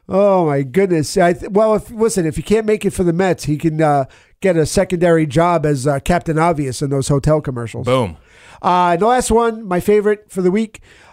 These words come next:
Speaker 1: Uh, we will probably give, um, Cabrera a day off tomorrow. Let him get some treatment on it. Uh, that, uh, said by Terry Collins, manager of the Mets.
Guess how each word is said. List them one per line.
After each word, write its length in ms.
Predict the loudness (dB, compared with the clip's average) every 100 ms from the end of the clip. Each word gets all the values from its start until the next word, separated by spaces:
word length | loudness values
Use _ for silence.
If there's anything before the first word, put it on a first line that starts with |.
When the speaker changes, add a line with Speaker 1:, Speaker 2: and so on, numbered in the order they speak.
| -8
Speaker 1:
Uh, 300 | -2 0 2
we 140 | 2 2
will 140 | 2
probably 420 | 0 -2 0 -2
give, 480 | 0 2 4 2 -2
um, 580 | -4 0 2 2 0 -4 _ _ -4
Cabrera 480 | -2 2 2 2 0
a 40 | 0
day 180 | 2
off 200 | 2 2
tomorrow. 380 | -2 0 2 2
Let 200 | 2 0
him 100 | 0
get 180 | 0 -2
some 120 | -2
treatment 360 | -4 -2 0 0
on 180 | 0 -2
it. 160 | -6 -16 -20 -20 _ -6
Uh, 460 | -2 0 2 0 -2 -2
that, 300 | -2 -2 -6 -18
uh, 80 | -18 _
said 340 | -4 -2 0
by 140 | 0 0
Terry 300 | 0 0 0
Collins, 500 | 0 2 0 -2 -2
manager 380 | -2 0 0
of 60 | 0
the 60 | 0
Mets. 360 | -2 -2 -8